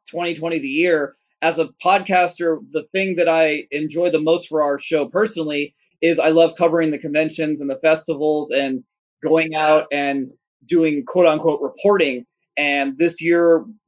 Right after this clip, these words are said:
you know, pretty much eliminated that except for A V N. A V N's the only chance I got to do that, um, unfortunately, as fun as that was. But the, the fact that I didn't get to do any conventions, I didn't get to do, uh, my usual,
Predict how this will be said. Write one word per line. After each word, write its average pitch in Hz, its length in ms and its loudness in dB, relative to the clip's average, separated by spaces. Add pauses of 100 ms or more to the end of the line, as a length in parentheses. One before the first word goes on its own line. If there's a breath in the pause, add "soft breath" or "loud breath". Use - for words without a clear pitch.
you 147 100 -6
know, 139 140 -2
pretty 170 220 -2
much 165 240 0
eliminated 160 540 2
that 151 140 2
except 170 280 -2
for 160 100 0
A 151 120 2
V 160 120 2
N. 160 80 0
A 156 100 0
V 156 120 0
N's 165 160 -2
the 143 120 0
only 151 260 0
chance 151 300 -6
I 135 80 -2
got 139 180 -2
to 123 80 -12
do 151 160 0
that, 131 320 0
um, 120 420 -6 (220)
unfortunately, 127 800 -6 (340)
as 123 100 -16
fun 160 160 0
as 147 100 -6
that 123 220 0
was. 160 320 4
But 151 240 2 (420)
the, 151 340 2 (360)
the 147 160 -4
fact 175 260 -2
that 170 140 0
I 147 100 -2
didn't 160 280 -2
get 160 180 -2
to 156 80 -14
do 147 260 -2
any 160 220 -4
conventions, 160 760 -6
I 135 140 -4
didn't 143 200 -4
get 151 120 -6
to 147 80 -16
do, 147 420 -4
uh, 131 120 -2
my 135 120 -4
usual, 147 540 0